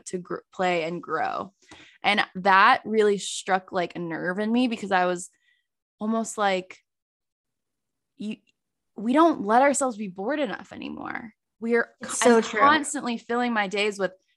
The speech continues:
Speaker 1: TikToks or Snapchats or social media or, like, a show or a book or a T V show. And it's like, I don't remember the last time I was bored.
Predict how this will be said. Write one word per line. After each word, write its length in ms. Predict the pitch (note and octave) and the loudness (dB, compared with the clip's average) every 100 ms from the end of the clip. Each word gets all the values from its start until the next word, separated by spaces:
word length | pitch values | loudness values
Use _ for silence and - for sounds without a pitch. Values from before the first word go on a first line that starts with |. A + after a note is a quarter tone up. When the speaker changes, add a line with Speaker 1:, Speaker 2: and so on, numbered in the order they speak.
| - - - | -16 -16 -8
Speaker 1:
TikToks 680 | - C4 - G3+ F#3 F3+ - | -2 -2 0 2 2 2 -4
or 240 | E3+ F3 _ _ - | -2 -2 _ _ 0
Snapchats 540 | C4 B3+ B3 G#3+ F#3+ | 2 2 2 0 0
or 80 | F#3+ | -4
social 340 | F#3 B3+ C4+ | -2 -2 -2
media 480 | C4 C4 B3 G#3+ F#3+ | -4 -2 -2 -2 0
or, 240 | F3+ F3 F3 _ _ _ | 0 -2 -6 _ _ _
like, 360 | G3 F3+ F3 - | -2 -2 -2 -10
a 60 | G#3 | -10
show 440 | - D#4+ C#4+ B3 | -4 2 6 6
or 100 | G#3 | 4
a 40 | G3 | 0
book 320 | G3 C#4 C4+ | 0 -2 -2
or 60 | G#3 | -8
a 60 | |
T 160 | G3 C4 | -8 -6
V 100 | C#4+ | -6
show. 180 | C#4 B3 | -4 -4
And 80 | G#3 | -4
it's 120 | G3 | -6
like, 220 | G#3 F#3+ _ _ _ _ - | -6 -6 _ _ _ _ -14
I 60 | - | -8
don't 140 | G4+ | -2
remember 240 | G4 E4 A#4+ | 2 2 4
the 80 | F#4 | 4
last 220 | G#3+ F#3+ | 4 0
time 100 | G#3 | -6
I 40 | |
was 100 | F#3 | -8
bored. 520 | - E3+ E3 G2+ - | -8 -8 -6 -8 -12